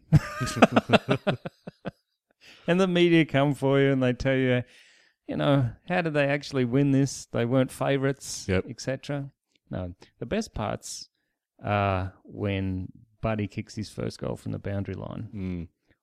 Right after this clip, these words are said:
Speaker 1: or when Ruffy finally leaps over the pack and takes that first mark,
Speaker 2: Mm-hmm.
Speaker 1: or when Cyril kicks that one from the, from the boundary line with four,
Speaker 2: Tigers
Speaker 1: including,
Speaker 2: players.
Speaker 1: including Matthew Richardson, watching him do it.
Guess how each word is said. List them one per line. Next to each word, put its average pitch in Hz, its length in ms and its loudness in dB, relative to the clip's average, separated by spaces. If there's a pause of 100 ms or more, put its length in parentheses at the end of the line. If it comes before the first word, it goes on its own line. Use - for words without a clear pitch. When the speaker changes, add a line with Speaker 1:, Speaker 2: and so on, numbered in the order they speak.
(100)
Speaker 1:
or 101 240 2
when 101 340 0 (200)
Ruffy 113 560 -2
finally 110 580 0 (140)
leaps 113 300 -4
over 107 180 0
the 98 100 -2
pack 107 280 -6
and 95 100 -8
takes 101 260 -8
that 104 180 -10
first 104 360 -6
mark, 101 380 -6
Speaker 2:
Mm-hmm. 107 260 -6 (520)
Speaker 1:
or 107 160 0
when 120 180 4
Cyril 156 480 2
kicks - 280 -6
that - 200 -2
one 120 240 2
from 120 200 -2
the, 110 100 0 (720)
from 127 240 2
the 117 80 6
boundary 120 400 2
line 113 260 2
with 107 160 0
four, 135 580 6 (140)
Speaker 2:
Tigers 107 200 0
Speaker 1:
including, 135 400 10
Speaker 2:
players. 95 420 0
Speaker 1:
including 131 420 4
Matthew 127 320 2
Richardson, 120 560 2
watching 120 340 6
him 117 140 6
do 123 220 8
it. 98 100 2